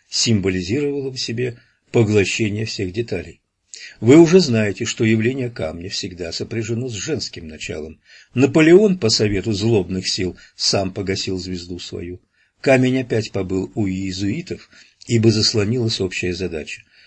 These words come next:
Камень был принесён Наполеону в Марселе неизвестным лицом, и он подарил его Жозефине. План уже был разбит, когда Наполеон безумно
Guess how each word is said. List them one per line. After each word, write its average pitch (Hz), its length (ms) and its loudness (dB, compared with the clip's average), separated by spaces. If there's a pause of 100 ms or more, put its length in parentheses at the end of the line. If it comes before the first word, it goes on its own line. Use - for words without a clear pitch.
(200)
Камень 131 360 6
был 120 160 4
принесён 113 520 0
Наполеону 104 560 0
в 92 40 -6
Марселе 95 600 -4 (400)
неизвестным 120 680 4
лицом, 123 460 -4
и 127 80 0
он 151 160 4
подарил 113 400 0
его 113 300 0
Жозефине. 104 800 -4 (260)
План 131 260 8
уже 107 200 4
был 101 220 0
разбит, 110 420 0
когда 101 280 0
Наполеон 120 440 2
безумно 123 840 2